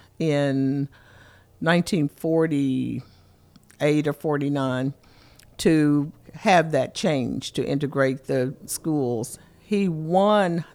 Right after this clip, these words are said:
that lawsuit, and he actually entered the University of Kentucky as a graduate student. So the first people who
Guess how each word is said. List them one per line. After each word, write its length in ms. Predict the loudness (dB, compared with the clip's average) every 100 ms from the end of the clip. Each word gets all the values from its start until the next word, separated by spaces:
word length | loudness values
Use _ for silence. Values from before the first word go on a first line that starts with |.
| -2
that 200 | 0 0
lawsuit, 760 | 0 -2 -2 -2 -2 -2 -6 -18 -20 -20 -20 -20 _ _ -2
and 340 | 2 4 2
he 200 | 2 0
actually 540 | 2 0 0 -2 -2 0
entered 760 | 2 4 2 2 0 2 -2 -6 -12 -20 -20 -4
the 120 | 0
University 540 | 2 2 2 0 0 -4
of 120 | -2
Kentucky 560 | -4 0 -2 0 0 2
as 180 | 2
a 60 | 2
graduate 600 | 0 0 2 0 -4 -8
student. 540 | -8 -4 -4 -4 -8 -4
So 160 | -2
the 100 | -2
first 480 | -2 0 2 0 -2
people 540 | -4 -2 -2 -2 0 -2
who 440 | 0 0 -2 -8